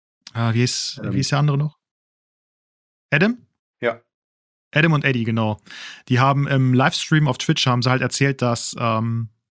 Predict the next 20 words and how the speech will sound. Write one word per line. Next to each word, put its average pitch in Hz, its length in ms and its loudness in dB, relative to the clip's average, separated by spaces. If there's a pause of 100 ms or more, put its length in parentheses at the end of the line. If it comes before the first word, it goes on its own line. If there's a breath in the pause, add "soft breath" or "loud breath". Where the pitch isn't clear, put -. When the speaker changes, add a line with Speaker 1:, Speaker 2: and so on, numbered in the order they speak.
(600)
Speaker 1:
es 147 140 0
tatsächlich 180 720 0 (1040)
um 120 120 -4
die 131 100 4
Thronwelt 196 420 0
geht, 104 200 -2
also 117 200 0
um 127 40 0
Terra. 104 420 -2
Weil 127 260 0
im 127 400 -4 (100)
Trailer 139 300 2
wird 139 120 0
auch 135 80 -2
die 135 100 -2
ganze 139 180 4
Zeit 127 100 2
von 131 100 0
Terra 131 280 0
geredet. 120 480 -2